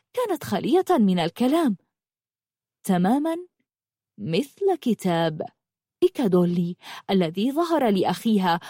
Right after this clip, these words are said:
وكانت صفحاته بيضاء وخالية من الكلمات.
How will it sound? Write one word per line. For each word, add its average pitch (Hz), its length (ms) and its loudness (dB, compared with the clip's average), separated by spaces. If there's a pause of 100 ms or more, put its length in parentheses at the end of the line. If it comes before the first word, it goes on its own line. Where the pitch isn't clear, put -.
(160)
وكانت 403 420 2
صفحاته 190 680 0
بيضاء 190 500 2
وخالية 190 540 2
من 202 160 6
الكلمات. 202 760 0